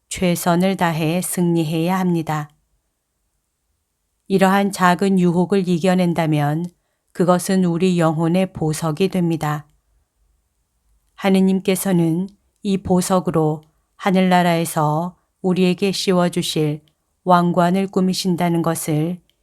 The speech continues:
잊지 마십시오. 그러므로 우리 앞에 놓인 사소한 유혹들을 이겨나갑시다. 제구 장 사소한 유혹에 대처하는 법.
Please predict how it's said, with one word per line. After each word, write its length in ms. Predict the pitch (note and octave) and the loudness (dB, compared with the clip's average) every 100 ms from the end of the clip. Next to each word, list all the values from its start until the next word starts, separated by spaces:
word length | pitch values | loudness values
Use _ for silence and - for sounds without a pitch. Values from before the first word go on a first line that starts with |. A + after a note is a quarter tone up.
| _ _ _ | _ _ _
잊지 400 | E3+ E3 - F#3+ | -4 -4 -2 -2
마십시오. 880 | F#3+ E3 D#3+ - - - D#3+ D3+ D#3 _ _ _ _ _ _ _ _ _ _ _ _ _ _ _ _ | 0 0 -4 -6 -6 -2 -2 -4 -6 _ _ _ _ _ _ _ _ _ _ _ _ _ _ _ _
그러므로 840 | F#3+ F3+ F3+ E3+ D#3 E3 F3+ F#3 _ | 0 2 4 2 2 0 -4 -8 _
우리 280 | F#3 E3+ F#3+ | -4 0 2
앞에 400 | F3+ F3 - F#3+ | 2 0 0 0
놓인 480 | F3+ E3+ D#3+ E3+ F#3+ | 2 2 0 0 -2
사소한 680 | F3+ - F3+ F#3+ F#3 G3 F3+ | -2 -2 -2 0 0 2 0
유혹들을 760 | E3+ E3 - E3+ D#3 D3+ D#3 - _ _ _ | 0 -2 -4 -4 -2 -2 -4 -10 _ _ _
이겨나갑시다. 1120 | F3 D#3 E3+ F3+ F3 E3 E3 - - D#3 D3+ _ _ _ _ _ _ _ _ _ _ _ _ _ _ _ _ _ _ _ _ _ _ _ _ _ _ _ _ _ _ _ _ _ _ _ _ _ | -6 -2 0 0 0 -4 -8 -10 -8 -10 -12 _ _ _ _ _ _ _ _ _ _ _ _ _ _ _ _ _ _ _ _ _ _ _ _ _ _ _ _ _ _ _ _ _ _ _ _ _
제구 560 | - G3+ F#3+ G3 - F3+ | -2 0 2 -2 -4 -2
장 520 | F3+ E3 D#3+ F3 F#3+ - _ _ | 2 2 2 0 -4 -8 _ _
사소한 680 | - G3 F3+ G3+ G3 G3+ | -2 0 2 2 4 4
유혹에 500 | F3+ E3+ F3 E3 G3+ | 2 2 0 0 -2
대처하는 760 | G3 E3+ D#3+ - F#3+ F3 E3 E3 | 0 -4 -2 -2 0 0 0 -2
법. 320 | D#3 D3+ - | -4 -6 -10